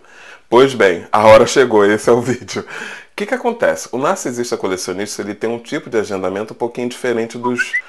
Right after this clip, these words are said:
do que eu apresentei naquele vídeo. O narcisista colecionista, ele tem geralmente uma comorbidade de atuação que é a frente organizacional. Lembrando que são, eu sempre falo das quatro frentes de atuação de uma pessoa narcísica, que são elas:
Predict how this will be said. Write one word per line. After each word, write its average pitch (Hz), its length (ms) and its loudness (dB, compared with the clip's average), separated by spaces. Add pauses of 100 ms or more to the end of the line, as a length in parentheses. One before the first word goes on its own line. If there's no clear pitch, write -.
(200)
do 117 80 -4
que 120 100 -2
eu 127 60 4
apresentei 120 500 -2
naquele 120 360 -4
vídeo. 92 340 -12 (480)
O 135 80 -2
narcisista 139 580 -2
colecionista, 90 720 -6
ele 85 140 -8
tem 104 400 -4 (420)
geralmente 104 800 0
uma 98 140 -4
comorbidade 110 840 -2
de 92 100 -2
atuação 90 580 -2
que 104 260 -10
é 98 100 0
a 98 100 0
frente 113 480 -4
organizacional. 135 960 -2 (320)
Lembrando 120 540 2
que - 80 -10
são, 123 180 -4
eu 110 120 0
sempre 147 360 -4
falo 123 280 0
das 117 240 0
quatro 131 440 0
frentes 120 440 -4
de 120 80 -2
atuação 107 540 0
de 107 80 -8
uma 120 120 -2
pessoa 113 320 -4
narcísica, 113 600 -8
que - 100 -14
são 104 200 -6
elas: 82 400 0